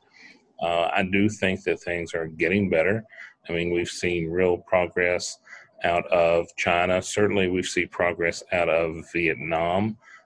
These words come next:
uh, and we see progress out of, uh, the different European countries. Uh, there's still, there's still ways to go, uh, but, uh, but I do see things changing. I also think that there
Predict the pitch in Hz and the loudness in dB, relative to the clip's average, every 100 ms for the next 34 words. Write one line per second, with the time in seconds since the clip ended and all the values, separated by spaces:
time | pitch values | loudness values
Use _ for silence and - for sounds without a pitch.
0 | - 82 80 - 87 85 85 - 85 82 | -8 -4 -2 -2 -4 -6 -8 -6 -8 -4
1 | 90 87 87 87 - 90 87 87 87 82 | 0 0 2 -2 -2 -2 0 0 0 -2
2 | 85 85 85 80 82 90 - 78 87 90 | -2 -2 -2 -4 -4 -4 -4 -12 -8 -8
3 | - 98 95 92 - 80 - 65 60 - | -4 -2 -2 -2 -6 -8 -8 -16 -18 -20
4 | - _ - - - 85 87 - 82 82 | -20 _ -20 -16 -4 -2 -2 -2 2 2
5 | 82 78 82 82 87 82 - - 82 - | 2 2 0 0 0 -2 -2 -10 -12 -10
6 | 82 95 120 90 92 - _ - _ _ | -2 4 6 6 2 -6 _ -20 _ _
7 | 80 78 80 78 78 - 90 90 82 - | 0 2 2 0 -4 -6 2 4 4 0
8 | 87 82 80 - - - _ 87 85 98 | 0 2 0 -4 -16 -20 _ 0 4 4
9 | 98 - 92 - 90 87 87 - - 90 | 4 2 0 0 -2 -2 -4 -4 0 0
10 | 87 85 - - _ _ _ - - - | 0 -4 -6 -10 _ _ _ -14 -10 -8
11 | - 101 110 120 - 139 123 110 101 95 | -2 4 6 6 4 4 4 2 2 0
12 | - 98 95 | 4 6 6